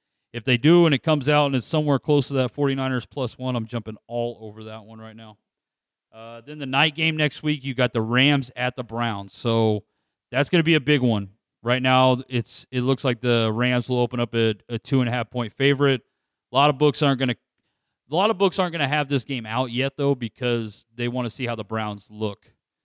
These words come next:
Like, another one that they don't have the line for yet is the Jets Patriots, 'cause they don't, you know, they wanna see the Jets play their week two game before they release that line. And then, uh, Monday Night Football next week. It should be a good game.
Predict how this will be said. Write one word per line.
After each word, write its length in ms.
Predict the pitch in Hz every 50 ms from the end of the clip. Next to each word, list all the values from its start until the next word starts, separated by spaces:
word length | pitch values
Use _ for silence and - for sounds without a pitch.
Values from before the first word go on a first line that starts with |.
| _ _ _ _ _ _
Like, 160 | - 113 107
another 280 | 120 120 127 131 135 131
one 240 | 127 131 131 127 127
that 260 | 123 120 117 107 104
they 100 | 123 120
don't 180 | 123 120 120
have 100 | 123 117
the 80 | 113 110
line 300 | 113 113 113 117 120 110
for 180 | - 123 120 117
yet 180 | 113 117 113
is 120 | 110 104 104
the 80 | 110
Jets 260 | 107 117 117 107 -
Patriots, 500 | - - 117 113 107 - 107 101 98 -
'cause 160 | _ - 107 101
they 120 | 110 107
don't, 300 | 107 104 104 104 101 - _
you 140 | - 113 110
know, 240 | 104 101 101 98 - _ _ _ _ _ _ _ _ _ _ _
they 140 | - 113 113
wanna 240 | 113 117 117 113 107
see 440 | - - 127 120 113 113 110 110 104 98 101
the 100 | 107 113
Jets 380 | 101 104 113 110 107 - - -
play 260 | _ - 123 113 110
their 140 | 107 107 107
week 260 | 104 104 107 104 _
two 180 | - - 110 104
game 260 | 104 107 107 104 101
before 280 | 104 - - 113 107
they 100 | 104 104
release 340 | 101 104 104 107 107 104 -
that 180 | - 104 98 107
line. 260 | 110 110 107 104 104 _ _ _ _ _ _ _ _
And 140 | 117 123 131
then, 180 | 135 131 131
uh, 140 | 131 123 120
Monday 260 | 127 139 143 143 135
Night 180 | 131 131 123 -
Football 380 | - 139 135 110 127 123 120 117
next 300 | 120 120 113 - - -
week. 380 | 123 123 120 113 _ _ _ _ _ _ _ _ _ _ _ _ _ -
It 100 | 131 -
should 200 | - 240 269 262
be 120 | 277 226
a 60 | 170
good 240 | 143 147 156 147 123
game. 400 | 127 131 147 143 117 104 98 _